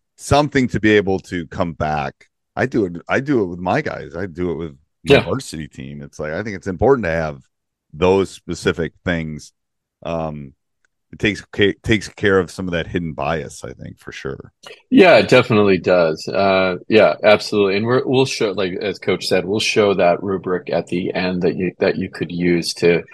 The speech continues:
Speaker 2: evaluate your players. So, yeah, I mean, I think the most, the key part of this is, you know, this goes beyond just your gut feeling, right? You can really put some scores to players at, at,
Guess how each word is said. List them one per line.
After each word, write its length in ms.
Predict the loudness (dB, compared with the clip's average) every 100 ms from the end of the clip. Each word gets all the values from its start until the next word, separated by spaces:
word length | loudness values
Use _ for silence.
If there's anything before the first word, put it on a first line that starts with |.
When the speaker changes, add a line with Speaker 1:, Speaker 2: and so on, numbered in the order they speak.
| -20 _
Speaker 2:
evaluate 640 | -2 2 4 4 2 0 -2
your 160 | -6 -6
players. 640 | -4 2 2 4 2 2
So, 240 | 2 2 -2 -20 -6 4
yeah, 120 | 6
I 60 | 8
mean, 100 | 6
I 60 |
think 160 | 6 2
the 60 |
most, 220 | 4 4 4
the 300 | 0 2 0
key 180 | 0 -4
part 280 | 2 4 6
of 120 | 6
this 300 | 4 4 2
is, 320 | 0 0 -4 _ _ _ _ _ _ _ -8
you 100 | -4
know, 320 | -4 -6 -10 _ -18 -18 _ -16
this 200 | -12 -8
goes 220 | 6 6 6
beyond 460 | 4 6 6 2
just 400 | 2 0 0 -12
your 240 | -6 -4 -4
gut 360 | 4 4 4 _
feeling, 600 | -8 -2 0 2 2 0 _ 0
right? 360 | 4 4 0 _
You 160 | -6 -2
can 120 | 0
really 220 | 2 2
put 180 | 0 -4
some 160 | -4 -6
scores 580 | -4 2 4 4 4 -2
to 340 | 0 2 0
players 400 | 0 2 2 2
at, 160 | -2 0
at, 720 | 0 0 -4 -4 -2 -2